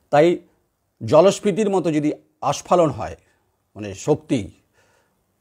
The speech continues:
বহু ঘরবাড়ি বিচ্ছিন্ন করে দিয়েছে জলের এতটাই ভয়ঙ্কর সোর্স, আর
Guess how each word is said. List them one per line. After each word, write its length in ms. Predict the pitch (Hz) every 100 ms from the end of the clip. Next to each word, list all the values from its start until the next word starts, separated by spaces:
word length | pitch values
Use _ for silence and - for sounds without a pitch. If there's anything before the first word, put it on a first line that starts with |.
| -
বহু 180 | 123 151
ঘরবাড়ি 420 | 139 147 151 151
বিচ্ছিন্ন 400 | 143 - 160 143
করে 260 | 127 120 - - -
দিয়েছে 320 | 117 127 123
জলের 280 | 120 127 127 - _
এতটাই 360 | 120 131 131 160
ভয়ঙ্কর 440 | 127 120 123 113 104 - _
সোর্স, 340 | - 151 139 - - - _ _ _ _ _ _ _ _
আর 400 | 113 127 120 107